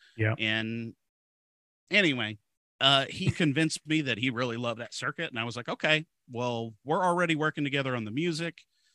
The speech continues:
Speaker 2: Let's, let's do this pedal thing." Right. And that's when we started designing it.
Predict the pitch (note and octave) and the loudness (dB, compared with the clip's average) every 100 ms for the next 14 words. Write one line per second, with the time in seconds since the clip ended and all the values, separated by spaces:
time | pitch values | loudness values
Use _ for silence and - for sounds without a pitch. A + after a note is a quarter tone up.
0 | _ _ _ A#2 - - - B2+ - D#3+ | _ _ _ -10 -8 -10 -12 -14 -8 -8
1 | D3+ - _ C3 C3+ F#2+ D#2+ D#3+ G2 A2+ | -8 -12 _ -6 -6 -8 -16 -18 -14 -14
2 | - _ _ _ _ - G#2 G#2+ G#2+ G#2+ | -16 _ _ _ _ -4 0 2 2 0
3 | G2 A#2 - B2 A2+ A2 A2 G#2+ G#2+ - | 2 2 2 -2 -2 0 -2 -2 -4 -2
4 | A#2 A2 G#2+ G2+ G2 _ _ _ _ C3+ | -2 -2 -4 -6 -12 _ _ _ _ -4
5 | A#2+ A#2 G2+ F#2+ F2+ E2+ | -2 -2 -2 -4 -10 -14